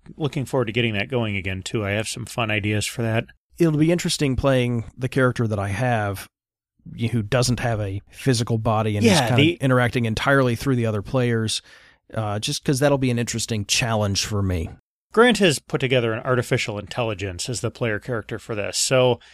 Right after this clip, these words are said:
Speaker 1: his body is a server farm, and he's not going on the missions physically.
Speaker 2: Yeah.
Speaker 1: That should be a very interesting dynamic with, 'cause the, the other player characters are, like, a mage, a ninja type character, and kind of a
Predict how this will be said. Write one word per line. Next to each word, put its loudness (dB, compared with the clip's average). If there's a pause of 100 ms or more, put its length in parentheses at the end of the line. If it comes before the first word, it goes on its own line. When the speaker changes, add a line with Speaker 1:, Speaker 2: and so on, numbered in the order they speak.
(160)
Speaker 1:
his 4
body 4
is 2
a -2
server 2
farm, -2
and -6
he's -6
not 0
going 2
on 4
the -4
missions -4
physically. -4 (220)
Speaker 2:
Yeah. -2 (140)
Speaker 1:
That -2
should -4
be 2
a 6
very 2
interesting -2
dynamic 0
with, -6
'cause 2
the, -8 (300)
the 6
other 6
player 4
characters 0
are, 6
like, 2
a -2
mage, 2
a 2
ninja 0
type 0
character, 0
and -4
kind -2
of 2
a 0